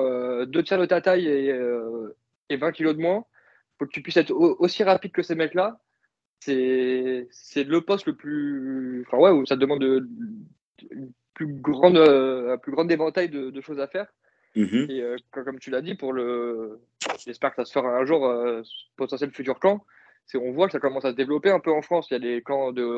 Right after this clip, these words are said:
Speaker 1: O-line, D-line, de receveurs D B. Et c'est vrai que, comme
Speaker 2: Mhm.
Speaker 1: tu l'as dit, il y a très peu de, très, enfin, voire pas du tout de choses qui sont faites autour des tight ends. Et je
Speaker 2: Ouais.
Speaker 1: pense que c'est pas, c'est pas toi qui vas me contredire quand je dis ça. C'est qu'il y a cette phrase dans le foot qui est assez, euh,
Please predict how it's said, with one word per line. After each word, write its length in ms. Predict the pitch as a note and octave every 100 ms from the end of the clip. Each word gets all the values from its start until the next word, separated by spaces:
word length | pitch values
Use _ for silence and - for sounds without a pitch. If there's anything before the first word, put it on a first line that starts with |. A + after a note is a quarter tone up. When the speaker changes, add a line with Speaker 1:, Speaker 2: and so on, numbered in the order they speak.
| A2 - -
Speaker 1:
O-line, 340 | C3 C#3 C3+ C3+
D-line, 480 | D#3+ D#3+ D#3 D#3 D#3
de 60 |
receveurs 500 | C3+ C3+ C#3+ C#3 C#3
D 160 | C3 D#3
B. 60 | E3 E3+ _ _ - -
Et 80 | -
c'est 80 | B2+
vrai 140 | D#3+
que, 120 | G#2+
comme 100 | G#2
Speaker 2:
Mhm. 60 | G#2
Speaker 1:
tu 60 | B2
l'as 80 |
dit, 120 | D3 G3
il 60 |
y 60 | C#3+
a 80 | A#2 -
très 280 | - F#3+
peu 200 | - G3
de, 880 | F3+ C#3+ C3+ B2+ B2 A#2+ A#2+ A2+ A2 _ _ _ _ _ _
très, 360 | - E3 C#3+
enfin, 240 | C3+ A#2+ A2+ A2+ _
voire 240 | B2+ C#3 -
pas 100 | D#3+
du 140 | C#3+
tout 220 | C3+ G#3+
de 140 | E3 C#3
choses 160 | F3+ F3+
qui 80 | -
sont 120 | B2+
faites 120 | D#3
autour 200 | D3 C3+
des 100 | B2
tight 160 | C3+ E3+
ends. 160 | G3 - _ _ _ _ -
Et 220 | B2 B2
je 60 | G2+
Speaker 2:
Ouais. 60 |
Speaker 1:
pense 140 | G#2 -
que 60 |
c'est 100 | B2
pas, 380 | B2 C#3+ C#3+ C3 B2+
c'est 100 | -
pas 100 | C#3+
toi 160 | -
qui 140 | E3 C3+
vas 80 | C3+
me 80 |
contredire 460 | - C3+ - D3 E3+
quand 100 | C#3
je 60 | B2+
dis 100 | C3+
ça. 240 | G3+ G3+ - _ _ _
C'est 240 | _ - B2+
qu'il 120 | C#3
y 80 | C3+
a 40 |
cette 160 | C#3 B2+
phrase 220 | F#3 F3
dans 80 | C#3+
le 60 |
foot 280 | - F#3 F3+ -
qui 80 |
est 20 | B2
assez, 320 | A#2+ C3+
euh, 100 | B2+